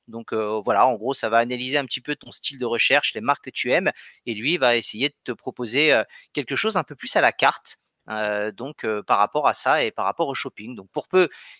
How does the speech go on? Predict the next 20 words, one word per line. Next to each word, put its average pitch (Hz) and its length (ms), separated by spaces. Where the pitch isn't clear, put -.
qu'il - 140
trouve 180 220
la 165 100
bonne 151 220
marque 160 240
que 151 80
t'aimes 139 200
bien, 170 320
tu - 140
peux 214 140
le 196 100
voir 185 220
en 175 100
grand, 170 400
en 165 100
trois 165 280
D, 165 320
et 143 120
que, - 120
euh, 135 280